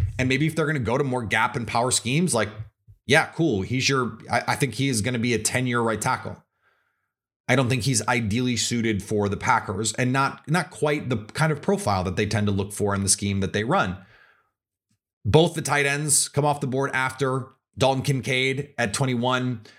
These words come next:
Michael Mayer at twenty-six. That seems to be the consensus, is that they are, they're gonna go off in the twenties. And so if you're the Packers and you're sitting there at fifteen going,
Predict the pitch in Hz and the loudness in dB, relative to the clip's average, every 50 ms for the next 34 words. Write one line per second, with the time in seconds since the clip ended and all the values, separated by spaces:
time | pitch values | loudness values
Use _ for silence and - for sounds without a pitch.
0 | - _ - 120 127 - 123 123 120 123 127 127 127 127 131 123 117 104 - 120 | -8 _ 4 4 4 4 2 0 0 2 2 2 2 0 0 -2 -2 -2 -2 -2
1 | 123 120 113 - - - 135 127 104 - - - - 156 185 208 - - - 185 | 0 2 4 6 6 6 6 2 0 -2 -4 0 2 2 2 2 2 0 2 0
2 | 190 - - 156 151 160 139 127 - 143 120 104 131 127 117 117 113 101 117 110 | 0 -2 -2 -2 -2 -2 -2 -2 -2 -2 0 0 0 4 4 4 4 4 2 2
3 | 98 87 113 104 87 120 127 123 120 113 101 101 107 117 123 135 135 127 127 123 | 0 0 -2 -2 0 0 0 0 0 0 -2 -4 -6 -2 -2 0 0 0 -2 -2
4 | 113 117 113 113 110 104 - 113 104 101 104 - 110 98 85 - - - - - | -2 0 0 0 0 0 0 -2 -2 -2 -2 -2 -2 -2 -2 -4 -4 -6 -6 -6
5 | - _ _ _ _ _ _ _ - - - - - - - - - 185 180 185 | -8 _ _ _ _ _ _ _ -20 -20 -20 -20 -8 -6 -4 -2 -2 -2 0 0
6 | 254 269 - - - 196 202 - - 135 120 117 123 117 - - - 147 160 196 | -2 -2 -2 -2 -2 -2 -2 0 -2 -2 -2 0 0 0 -2 0 2 2 4 4
7 | 226 208 - - - 202 202 185 175 160 151 143 - 160 143 143 - - 202 202 | 4 2 0 0 0 0 0 0 0 0 0 0 0 -2 -4 -2 0 0 2 2
8 | 175 151 139 135 127 127 135 | 2 2 2 2 0 0 -2